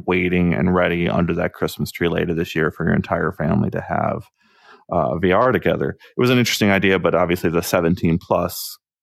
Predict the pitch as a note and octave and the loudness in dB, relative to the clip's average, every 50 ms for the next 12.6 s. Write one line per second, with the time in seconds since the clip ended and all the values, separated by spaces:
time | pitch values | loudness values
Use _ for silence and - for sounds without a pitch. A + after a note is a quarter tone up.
0 | _ _ - - - F2+ F2 E2+ F2 E2 E2 E2 D#2+ D#2+ E2+ - - - - - | _ _ -10 -4 -2 -2 0 0 -2 -4 -4 -4 -4 -4 -4 -4 -6 -6 -8 -10
1 | - - - F2+ E2+ E2+ E2+ E2+ E2 E2+ - E2+ E2+ F#2 G2 - - - - - | -8 -4 -2 -2 0 0 0 0 0 2 2 2 0 0 -2 -4 -8 -18 -20 -20
2 | - - - - _ - - C3+ C#3 C#3 C#3 C3 C3 C3+ - - _ _ _ _ | -20 -20 -20 -20 _ -2 0 2 2 2 2 2 0 0 -2 -4 _ _ _ _
3 | _ _ _ _ _ _ _ _ - - F3 G#3+ B3+ B3+ A3 A3+ A3+ F#3 C#3+ C3 | _ _ _ _ _ _ _ _ -4 0 0 2 2 2 2 2 2 4 4 2
4 | A#2 A#2 - - E2 B2 - - - - B2+ C#3 C#3+ C#3+ C#3 - - - - - | 2 0 0 0 0 0 0 0 0 0 2 2 2 2 0 -2 -6 -6 -4 0
5 | D3+ G3 A3 G#3 - C#3+ C3+ - - - A#2 A#2+ C3 A#2+ G#2+ G#2+ - A2+ B2 D3 | 0 0 2 0 0 0 0 0 0 0 0 2 2 0 0 0 0 0 2 2
6 | D#3 A2 F2+ E2 B1+ C#2 G2+ - - - - - - G2 F#2 F2+ E2+ D#2+ D2+ D2+ | 2 2 2 2 2 0 -2 -4 -8 -14 -8 -4 -2 0 2 2 2 0 0 0
7 | B1+ - - _ _ G2+ G2 G2 F#2+ F#2 F#2+ F#2 - - G2+ G2 F#2+ F#2+ F#2 F#2 | -2 -2 -6 _ _ -4 0 0 0 0 0 -2 -2 -2 0 2 2 2 2 2
8 | F#2 F#2 F2+ F2+ F#2 F#2 - - _ _ _ _ _ _ _ - - - G#2+ - | 2 2 2 0 0 -2 -6 -10 _ _ _ _ _ _ _ -8 -6 -4 -4 -2
9 | - - F#2 - - C#3 C3+ B2 - - - - - - _ - - _ _ _ | -2 -4 -4 -2 -2 0 0 0 -2 -4 -8 -16 -16 -18 _ -20 -20 _ _ _
10 | _ _ G2 G2+ G#2+ C2+ C#2+ G#2 G2+ G2 G2+ G2 - G#2+ G2+ G2 F#2 G2+ G2 G2 | _ _ 0 2 2 2 2 2 2 2 0 0 0 0 0 0 2 2 2 2
11 | F#2+ G2 G2 F#2+ F#2+ F#2 - - - - - G#3 A3 B3 - - - - G#2 G2+ | 4 4 4 2 2 0 -2 -6 -8 -6 -4 -4 -4 -4 -6 -8 -4 -2 0 2
12 | A2+ D3 G3 G3 G3+ G3 F#3+ - - - A#2 A2 | 2 2 2 2 2 0 -2 -2 -2 -2 0 0